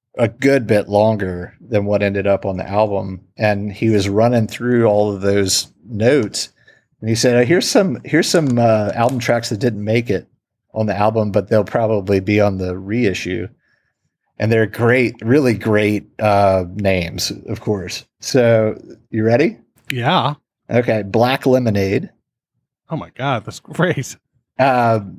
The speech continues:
Speaker 1: and then these two are funny. Blown coverage, which is
Speaker 2: <laughs>
Speaker 1: like a football term. When
Speaker 2: Yeah.
Speaker 1: you, when you shit the bed and your guy runs past you, that's basically <laughs> blown coverage.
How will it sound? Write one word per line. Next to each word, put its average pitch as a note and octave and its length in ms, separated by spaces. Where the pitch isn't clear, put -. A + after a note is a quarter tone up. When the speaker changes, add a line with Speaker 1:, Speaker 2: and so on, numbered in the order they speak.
Speaker 1:
and B2 180
then B2+ 180
these C3+ 240
two A2 100
are G2 80
funny. G2 400
Blown B2 540
coverage, G2+ 640
which C#3+ 220
is D#3+ 240
Speaker 2:
<laughs> - 0
Speaker 1:
like D#3+ 240
a B2+ 180
football A#2 520
term. G2 440
When F3 100
Speaker 2:
Yeah. G3 280
Speaker 1:
you, G2+ 60
when B2+ 160
you A#2+ 160
shit C#3+ 280
the B2+ 100
bed A#2+ 380
and G#2 380
your G2+ 140
guy A2 280
runs A2 320
past A2+ 400
you, E2+ 200
that's G#2+ 200
basically - 880
<laughs> - 200
blown B2+ 400
coverage. A2 600